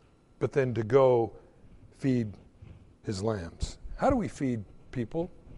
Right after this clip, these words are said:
Sometimes we just show kindness. You know, as a, you know, the Bible says, "By the fruit you'll know them." It, it's by what you do. It's by your heart.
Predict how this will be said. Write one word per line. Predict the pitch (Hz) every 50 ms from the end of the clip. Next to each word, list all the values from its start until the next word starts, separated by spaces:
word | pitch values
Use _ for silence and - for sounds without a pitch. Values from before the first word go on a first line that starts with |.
| - -
Sometimes | - 202 214 175 - - 143 135 143 151 127 - -
we | 135 123 120 113 104 - - - - - - - - - - - - - - -
just | 139 131 -
show | - 131 123
kindness. | - - 127 131 135 135 107 - - - - - - - - - - - - - - - - -
You | 180
know, | 180 175 165
as | 127 113
a, | 135 127 110 95 98 107 107 123 175 - -
you | 139 151
know, | 190 175 143
the | 127
Bible | 131 151 165 170 139
says, | - - 147 123
"By | 113 131 147 143
the | 123 123
fruit | - - - 165 175 165 127
you'll | 117 123 123
know | 123 131 139 147
them." | 135 120 101 92 95 - - _ _ - _ _ - - - - - - - -
It, | 196 190 226 202
it's | 180 170 - -
by | 139 135 139 156 156
what | 151 165 185 185 - - -
you | 151 156
do. | 135 185 240 247 156 85 - - - - - - - _ _ - - _ _ _ _ _
It's | - 170 - - - -
by | - - 156 135 165 165
your | 160 165 151 120
heart. | 131 190 240 190 110 - - -